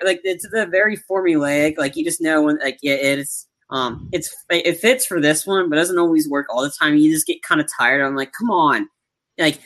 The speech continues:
for, like, I mean, st-, come on, guys, stop making this mistake. Seriously, you don't need to weaponize everything. It's just, um, it kinda takes away a li-, from it a little bit because you just know they're gonna screw up, and it's like, and, like,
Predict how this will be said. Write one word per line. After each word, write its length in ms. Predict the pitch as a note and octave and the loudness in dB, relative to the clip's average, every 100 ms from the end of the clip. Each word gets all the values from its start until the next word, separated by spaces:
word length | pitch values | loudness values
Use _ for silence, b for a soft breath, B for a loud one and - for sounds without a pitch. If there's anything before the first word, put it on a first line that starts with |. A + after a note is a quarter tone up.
| b | b
for, 160 | - A#3 | -4 0
like, 240 | F#3+ E3 | 0 0
I 40 | E3 | 0
mean, 120 | D#3+ | -2
st-, 180 | D#3 - | -2 -8
come 120 | G3+ | -6
on, 140 | A3 E3 | -2 0
guys, 260 | C3 C#3+ | 0 0
stop 280 | - E3+ F3 | 0 -2 0
making 240 | F3+ F3+ F3+ | -2 -2 -2
this 180 | F3 | -2
mistake. 640 | F3+ E3 - D#3+ D#3 G#2+ - | -4 -4 -4 -4 -4 -6 -4
Seriously, 420 | D#3 D#3 D3+ A#2+ | -2 0 -2 -4
you 80 | A2+ | -2
don't 120 | C3 | 2
need 140 | D3+ | 2
to 40 | D3+ | 2
weaponize 540 | C#3 D3+ C3+ A#2 G#2+ | -2 -2 -4 -4 -6
everything. 580 | A2+ F#2 A2+ A#2+ G#2+ G#2 | -10 -12 -16 -12 -10 -10
It's 220 | A2 - | -10 -12
just, 260 | B2 - - | -8 -8 -4
um, 240 | A2+ G#2 - _ _ _ _ - | -2 -2 -6 _ _ _ _ -4
it 140 | F3 | -2
kinda 260 | A3+ A#3+ G#3+ | 2 0 -2
takes 280 | - A3 G#3+ | -2 -2 -2
away 340 | F#3 D3 D3 | 0 2 2
a 80 | D#3+ | 2
li-, 180 | E3 E3+ - | 2 -2 -2
from 200 | D#3+ E3 | -2 0
it 160 | E3+ | -2
a 80 | F3 | -4
little 320 | D3 E3 D#3+ D#3 | -4 -8 -8 -6
bit 240 | D#3+ D#3 - - - _ _ | -6 -6 -8 -12 -14 _ _
because 260 | - D#3 D#3 | -2 0 2
you 60 | E3 | 2
just 140 | D#3+ | 2
know 180 | D3 D3 | 4 4
they're 140 | D3 | 6
gonna 120 | D3 C#3+ | 4 2
screw 440 | - - D#3 C3+ | -4 -2 0 2
up, 260 | C3 C#3 C#3 | 2 0 -2
and 120 | C3+ | -2
it's 180 | B2+ D3 | -2 -2
like, 220 | B2+ B2 | -2 -2
and, 220 | C3+ C3+ | -4 -4
like, 240 | C#3+ C#3 | 0 -2